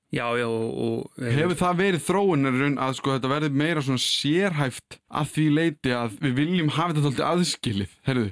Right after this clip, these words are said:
Speaker 2: við viljum bara hafa þetta hunangi og það hér, við viljum ekki hafa þessi bú og það hjá okkur.
Speaker 1: Já, það er, b-, býflugur lifa líka í, í skólendi til dæmis og við höfum náttúrulega verið að ganga á það. Við erum að nota skordýraeitur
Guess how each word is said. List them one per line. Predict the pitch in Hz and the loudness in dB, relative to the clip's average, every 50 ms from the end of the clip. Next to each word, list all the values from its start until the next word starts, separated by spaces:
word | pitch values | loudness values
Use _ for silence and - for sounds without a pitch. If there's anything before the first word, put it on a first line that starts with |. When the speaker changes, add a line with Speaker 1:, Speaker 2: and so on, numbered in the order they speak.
| - _ | -6 _
Speaker 2:
við | - - 131 131 127 | -2 0 0 2 2
viljum | 123 127 131 123 123 117 107 | 2 2 2 2 2 2 0
bara | 120 113 113 110 | 0 -2 -2 -2
hafa | 120 135 156 151 | -2 -2 -2 -2
þetta | 123 127 120 113 - - - - - - 151 - 131 131 | -2 -2 -4 -4 -4 -8 -12 -18 -20 -18 -14 -4 0 0
hunangi | 139 160 175 175 175 147 147 | 2 2 2 2 0 2 0
og | 131 - | 0 0
það | 127 117 110 | -2 -2 -2
hér, | - 156 165 180 175 156 - _ - - - _ _ - | 0 0 0 0 -2 -4 -6 _ -20 -20 -20 _ _ -2
við | 120 117 | 0 2
viljum | 135 151 170 185 175 156 | 2 4 4 4 2 2
ekki | 147 - 143 143 | 0 0 0 0
hafa | 151 151 147 143 | 0 0 0 0
þessi | 131 - 123 117 | 0 -2 -6 -4
bú | - 147 147 156 156 147 | 0 2 2 4 4 2
og | 135 120 | 2 2
það | 131 127 123 117 - _ | 2 0 0 -2 -4 _
hjá | - - 135 127 | -6 -2 0 0
okkur. | 123 127 123 - - - - - - - _ _ _ - | 2 0 0 -4 -8 -12 -14 -14 -14 -16 _ _ _ -10
Speaker 1:
Já, | - 131 120 117 113 110 107 104 110 110 117 117 113 113 | -8 -6 -4 -4 -4 -4 -4 -4 -4 -2 -2 -2 -4 -6
það | 113 113 117 117 117 120 | -8 -10 -10 -10 -10 -10
er, | 117 - - - _ _ | -12 -14 -16 -18 _ _
b-, | _ - 135 135 135 135 131 | _ -10 -8 -8 -8 -10 -6
býflugur | - 135 135 - 139 135 131 127 127 127 127 - - - | -4 -4 -2 -2 -2 -2 -2 -2 -4 -6 -10 -14 -12 -6
lifa | - 131 135 135 123 123 120 | -4 -2 -2 -2 -2 -2 -2
líka | 123 123 - - 117 117 | -4 -4 -4 -4 -4 -4
í, | 113 113 - 117 110 - _ _ - _ _ | -4 -4 -6 -8 -12 -16 _ _ -20 _ _
í | - 151 120 - | -12 -10 -8 -8
skólendi | - - - - _ _ - 120 117 107 101 101 101 - - 107 104 - - - _ _ _ | -8 -10 -12 -18 _ _ -4 -4 -4 -4 -6 -8 -12 -12 -12 -12 -12 -12 -14 -20 _ _ _
til | - - 110 | -16 -14 -12
dæmis | - 104 104 104 101 - - - - _ | -12 -12 -14 -14 -14 -14 -14 -16 -16 _
og | _ _ - | _ _ -8
við | 107 110 | -6 -6
höfum | 113 117 | -6 -6
náttúrulega | 113 - 117 110 | -6 -6 -6 -6
verið | 117 - | -6 -6
að | - 113 | -4 -4
ganga | 117 113 - 113 110 | -4 -4 -6 -8 -8
á | |
það. | - - 101 107 - - - _ _ _ | -10 -12 -16 -16 -18 -20 -20 _ _ _
Við | - 113 113 110 | -6 -4 -4 -2
erum | 110 110 110 | -2 -2 -2
að | 110 113 | -2 -2
nota | 113 113 - 117 - | -4 -4 -6 -8 -10
skordýraeitur | - - 120 120 131 - _ - 127 123 123 120 117 117 - - - - 185 131 117 117 - _ - 120 - - | -6 -6 -4 -4 -4 -6 _ -4 -4 -2 -2 -2 -4 -4 -6 -10 -14 -12 -8 -6 -6 -6 -6 _ -8 -10 -10 -10